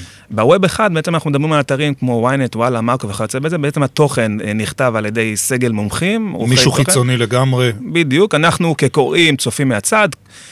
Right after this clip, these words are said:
Speaker 1: קוראים את ה-, אה, את הבלוג פוסט, אה, קוראים את ה-, אה, בעצם מה שיש להם להציע, וממשיכים ב-, בגלישה שלנו. אין לנו באמת יכולת להגבה או, אה, בעצם שיח דו-כיווני.
Speaker 2: למעט הטוקבקים.
Speaker 1: למעט הטוקבקים, שבאמת
Speaker 2: כן.
Speaker 1: זה פיצ'-, פיצ'ר יחסית, אה,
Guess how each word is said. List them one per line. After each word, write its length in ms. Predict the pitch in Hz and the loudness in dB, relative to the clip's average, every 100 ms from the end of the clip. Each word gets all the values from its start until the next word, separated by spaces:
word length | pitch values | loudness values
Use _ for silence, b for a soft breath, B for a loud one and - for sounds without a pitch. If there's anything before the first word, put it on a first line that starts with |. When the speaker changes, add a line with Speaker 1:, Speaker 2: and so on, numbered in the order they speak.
| B B | B B
Speaker 1:
קוראים 320 | - 110 135 | -4 0 2
את 120 | 131 | 2
ה-, 280 | 127 113 110 - | 0 0 -2 -4
אה, 240 | 104 104 98 | -6 -6 -6
את 40 | |
הבלוג 340 | 104 101 160 175 | -8 0 0 0
פוסט, 400 | 190 180 160 - | 0 0 -2 -4
אה, 80 | 117 | -4
קוראים 400 | 120 113 131 123 | -4 -2 0 0
את 140 | - | -2
ה-, 240 | 110 107 104 | -4 -4 -6
אה, 140 | 107 101 | -8 -4
בעצם 240 | 110 117 113 | -4 -2 -2
מה 100 | 117 | -2
שיש 200 | 117 113 | -2 -4
להם 100 | 104 | -6
להציע, 340 | 104 202 240 247 B B 123 | -2 -2 -2 -4 B B -2
וממשיכים 540 | 135 143 143 185 175 | 0 0 0 0 2
ב-, 340 | 170 165 160 151 | 2 2 2 0
בגלישה 340 | 131 123 120 175 | 0 0 0 0
שלנו. 320 | 180 180 170 | 0 -2 2
אין 100 | 165 | 2
לנו 120 | 175 | 4
באמת 260 | 147 151 143 | 2 2 0
יכולת 380 | 123 139 139 127 120 117 B B B | 0 0 0 0 0 0 B B B
להגבה 680 | - 120 113 113 143 139 131 113 | -2 2 2 4 4 4 2 0
או, 260 | 110 110 | -4 -4
אה, 60 | 110 104 104 98 104 | -4 -4 -4 -6 -10
בעצם 460 | - 117 - 123 113 | -8 -6 -4 -2 -2
שיח 320 | - 139 110 | 2 2 2
דו-כיווני. 640 | 123 131 - 101 107 180 262 B B | 0 -2 -2 -2 0 0 -2 B B
Speaker 2:
למעט 360 | 123 127 139 139 | 2 4 4 2
הטוקבקים. 500 | 135 123 107 - 95 - - | 2 0 0 -10 -14 -18 -6
Speaker 1:
למעט 220 | 127 160 | 0 0
הטוקבקים, 420 | 160 165 165 160 | 2 2 4 2
שבאמת 300 | 151 156 165 147 | 2 2 2 2
Speaker 2:
כן. 60 | |
Speaker 1:
זה 0 | |
פיצ'-, 340 | 135 170 190 - | 2 2 0 0
פיצ'ר 300 | 165 165 143 | 0 4 2
יחסית, 560 | - 123 180 165 | 4 2 2 0
אה, 40 | - | 2